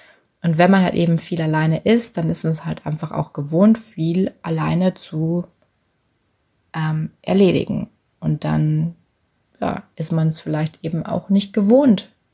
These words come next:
im späteren Leben um Hilfe zu fragen, weil ich habe ja das quasi schon immer alleine gemacht. Und vielleicht stört dich das zum Teil auch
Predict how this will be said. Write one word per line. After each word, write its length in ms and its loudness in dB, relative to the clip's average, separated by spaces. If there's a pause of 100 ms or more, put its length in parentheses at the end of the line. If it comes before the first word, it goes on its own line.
(160)
im 80 -2
späteren 480 0
Leben 300 0
um 100 0
Hilfe 320 -2
zu 120 -8
fragen, 460 2
weil 220 -2
ich 160 -6
habe 140 -6
ja 40 -4
das 220 -6
quasi 260 -6
schon 180 -4
immer 280 2
alleine 380 -2
gemacht. 520 -4 (1700)
Und 320 0 (260)
vielleicht 720 0 (1200)
stört 500 0
dich 140 -8
das 220 -4
zum 220 -8
Teil 360 -2
auch 260 -10